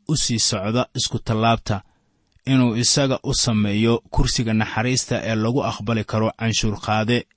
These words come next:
sidiisa oo kale ah. Yooxanaa ayaa warqaddiisii koowaad cutubka labaad, aayadda labaad inagu leh, oo isagu wuxuu dembiyadeenna u yahay kafaara gudka,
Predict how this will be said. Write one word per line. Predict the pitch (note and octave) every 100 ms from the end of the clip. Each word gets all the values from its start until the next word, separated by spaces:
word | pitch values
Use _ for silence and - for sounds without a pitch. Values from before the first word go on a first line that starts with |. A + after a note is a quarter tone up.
| -
sidiisa | - C#3+ B2 - A#2
oo | G#2 G#2+
kale | A2 G2+
ah. | F#2+ G#2 - _ _ _ _ _ _ _ _ _ A#2
Yooxanaa | B2+ F2+ C3 C#3 E3 B2 G2+
ayaa | G2+ A2+ A2+
warqaddiisii | A#2 A#2+ - C#3 C3 B2 B2 A#2+
koowaad | B2 A#2+ B2 G#2
cutubka | C#3 C#3 B2 -
labaad, | A2+ A2+ A#2+ B2 - _ - _ _ _ _ -
aayadda | B2+ C#3 D#3 C3+
labaad | A#2 A2 G#2+ A2+ A#2 - - - _ _ _
inagu | B2+ B2+ B2 B2+ C3 D3
leh, | B2+ A2 - - _ _ _ -
oo | A#2+
isagu | G2 B2 - E3 B2 A2 -
wuxuu | A#2+ C3+ - B2 A2+
dembiyadeenna | A2 A#2+ A#2 B2 C#3+ B2+ A#2+ A2+ -
u | C#3
yahay | A#2 G#2 A2
kafaara | - A#2+ A#2+ A2+ A2+
gudka, | A2 B2 - A2+